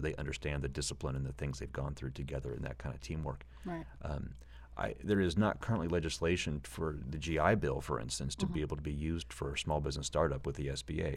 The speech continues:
Speaker 2: It's primarily for education,
Speaker 1: Yeah.
Speaker 2: re-education
Speaker 1: Yeah, but,
Speaker 2: and
Speaker 1: but,
Speaker 2: for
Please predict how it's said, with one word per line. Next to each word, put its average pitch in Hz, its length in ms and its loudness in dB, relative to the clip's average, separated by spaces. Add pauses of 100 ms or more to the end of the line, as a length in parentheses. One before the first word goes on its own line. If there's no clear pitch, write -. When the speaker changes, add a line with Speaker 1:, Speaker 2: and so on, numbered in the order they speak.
Speaker 2:
It's - 100 -14
primarily 214 400 4
for 185 140 0
education, 139 640 -4 (100)
Speaker 1:
Yeah. 185 180 6
Speaker 2:
re-education 175 400 2
Speaker 1:
Yeah, 85 200 10
but, 107 140 6
Speaker 2:
and 98 280 8
Speaker 1:
but, 104 140 4
Speaker 2:
for - 100 -2